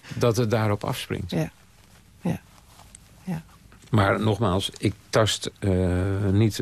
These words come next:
Speaker 1: het recht aan van een ander om dat, eh, zo te zien, eh.
Speaker 2: Ja. Eh, tot slot, Frank, zou ik jullie vragen om, eh, even uit ons gastenboek voor te lezen... hoe jij je zondag besteedt.
Speaker 1: Ja.
Speaker 2: Hoe jouw zondag eruit ziet.
Speaker 1: Ja, schrik niet.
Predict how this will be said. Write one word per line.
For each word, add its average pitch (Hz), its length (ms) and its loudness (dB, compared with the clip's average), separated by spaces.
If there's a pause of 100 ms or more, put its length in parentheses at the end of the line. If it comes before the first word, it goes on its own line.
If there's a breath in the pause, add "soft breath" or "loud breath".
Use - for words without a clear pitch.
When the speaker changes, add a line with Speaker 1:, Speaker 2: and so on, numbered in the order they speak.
Speaker 1:
het 92 140 -4
recht 107 380 2
aan 92 260 0
van 95 220 0
een 92 120 2
ander 95 280 4
om 90 260 0
dat, 80 160 -2
eh, 87 260 -2
zo 87 240 -2
te 90 120 -4
zien, 92 300 -2
eh. 98 60 2
Speaker 2:
Ja. 98 120 0 (800 loud breath)
Eh, - 160 2
tot 294 160 4
slot, 330 300 4
Frank, 214 240 4
zou 247 120 4
ik 220 60 -2
jullie 233 180 4
vragen 220 360 0
om, 208 240 4
eh, 208 220 4
even 190 260 0
uit 196 200 0
ons 190 200 0
gastenboek 220 720 2
voor 302 300 2
te 247 120 2
lezen... 233 320 4
hoe 226 200 4
jij 220 300 4
je 202 240 2 (120)
zondag 214 680 2 (400 loud breath)
besteedt. 151 480 0
Speaker 1:
Ja. - 60 2
Speaker 2:
Hoe 233 100 4
jouw 196 140 4
zondag 226 480 2
eruit 180 400 0
ziet. - 260 -4
Speaker 1:
Ja, - 80 -12
schrik 90 320 -8
niet. 101 440 -6